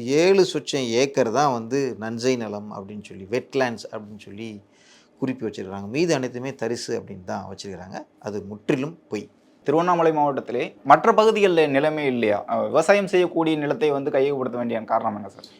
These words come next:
Speaker 2: இப்போ இதற்கு முன்னாடியே வந்து அங்க சிப்காட்கள் இருக்கா?
Speaker 1: ஏற்கனவே வந்து இப்ப சொல்லியிருக்கிற சிப்காட்லேருந்து பன்னெண்டு கிலோமீட்டர்ல ஒரு சிப்காட் இருக்கு. கிட்டத்தட்ட ரெண்டாயிரத்தி ஐந்நூறு ஏக்கருக்கு மேல அங்க வந்து, அம், இது பண்ணி ஒரு ஆயிரம் ஏக்கருக்கு மேல அங்க இன்னும் பயன்பாட்டுக்கு வராமலே இருக்கு.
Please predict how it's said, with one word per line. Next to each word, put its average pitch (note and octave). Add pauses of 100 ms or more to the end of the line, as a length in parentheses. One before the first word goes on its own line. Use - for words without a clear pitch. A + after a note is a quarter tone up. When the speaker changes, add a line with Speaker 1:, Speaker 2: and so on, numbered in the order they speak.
Speaker 2:
இப்போ F#3
இதற்கு G3
முன்னாடியே G3
வந்து E3+
அங்க C#3+ (240)
சிப்காட்கள் E3+
இருக்கா? C#3 (420)
Speaker 1:
ஏற்கனவே D#3
வந்து D3
இப்ப C#3
சொல்லியிருக்கிற D3
சிப்காட்லேருந்து C#3
பன்னெண்டு C#3+
கிலோமீட்டர்ல C#3+
ஒரு D#3
சிப்காட் C#3
இருக்கு. A#2+ (680)
கிட்டத்தட்ட C3
ரெண்டாயிரத்தி C3
ஐந்நூறு B2+
ஏக்கருக்கு C3+
மேல B2
அங்க C3+
வந்து, B2 (180)
அம், A2+
இது A#2+
பண்ணி B2 (480)
ஒரு D#3+
ஆயிரம் E3+
ஏக்கருக்கு F3
மேல C#3+
அங்க D3
இன்னும் D3+
பயன்பாட்டுக்கு D3
வராமலே A#2
இருக்கு. G#2